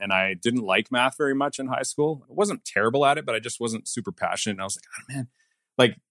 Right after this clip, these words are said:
one of the first things you do when you go to university is you do, do some grueling calculus courses and differential equations and some physics and stuff where,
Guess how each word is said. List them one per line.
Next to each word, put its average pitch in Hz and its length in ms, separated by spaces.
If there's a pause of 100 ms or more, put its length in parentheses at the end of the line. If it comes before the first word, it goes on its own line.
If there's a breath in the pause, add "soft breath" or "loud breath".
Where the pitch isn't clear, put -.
(380)
one 131 280
of 127 60
the 123 60
first 120 300
things 120 180
you 104 60
do 120 140
when 113 80
you 98 60
go 101 100
to 95 60
university 90 460
is 80 180
you 90 80
do, 90 120 (140)
do 117 100
some 101 180
grueling 95 460
calculus 101 480
courses 98 500
and 80 260
differential 101 480
equations 95 680
and 73 120
some - 180
physics 98 400
and - 80
stuff 98 260
where, 87 240